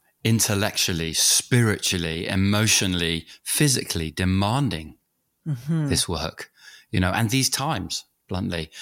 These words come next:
Speaker 1: And on the other hand, it, it, it can be as simple as turning to each other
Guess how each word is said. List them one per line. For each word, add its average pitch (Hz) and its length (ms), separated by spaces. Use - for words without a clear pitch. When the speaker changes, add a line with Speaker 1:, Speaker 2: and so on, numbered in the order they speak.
Speaker 1:
And 117 140
on 120 140
the 123 100
other 135 200
hand, 135 280
it, 143 120
it, - 160
it - 260
can 151 180
be 151 120
as 151 100
simple 180 340
as 95 100
turning 76 320
to 82 160
each - 180
other 76 240